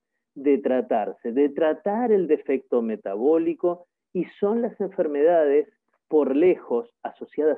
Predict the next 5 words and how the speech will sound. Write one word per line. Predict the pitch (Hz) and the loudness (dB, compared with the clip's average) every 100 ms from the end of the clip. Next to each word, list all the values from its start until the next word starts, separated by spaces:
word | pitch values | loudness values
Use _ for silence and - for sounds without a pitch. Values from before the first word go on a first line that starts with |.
| - | -4
a | 107 | -8
algunas | 113 156 190 123 - 113 - _ | -4 -2 -2 -4 -10 -12 -14 _
puntuales, | 127 120 196 143 107 - _ _ | -8 0 2 2 -4 -10 _ _
genéticas, | 127 160 156 139 127 | -4 -4 -6 -4 -4
neuromusculares, | 117 147 123 - 135 156 160 | -2 -2 -2 -4 -4 -4 -4